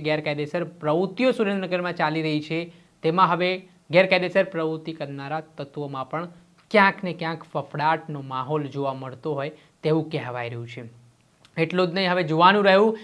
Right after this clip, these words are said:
આશા રાખીએ છીએ કે સુરેન્દ્રનગરના નવા એસ પી પ્રેમસુખ ડેલુ પોતાની કડક અધિકારી તરીકેની છબીના કારણે જાણીતા છે અને તેઓ જે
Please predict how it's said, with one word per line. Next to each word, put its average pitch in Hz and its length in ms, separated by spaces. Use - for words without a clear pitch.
આશા 151 320
રાખીએ 208 360
છીએ 202 120
કે 196 80
સુરેન્દ્રનગરના 185 640
નવા 175 240
એસ 175 160
પી 180 180
પ્રેમસુખ 160 560
ડેલુ 165 460
પોતાની 160 400
કડક 208 240
અધિકારી 180 560
તરીકેની 175 420
છબીના 160 400
કારણે 147 280
જાણીતા 165 580
છે 165 200
અને 139 120
તેઓ 156 160
જે 156 260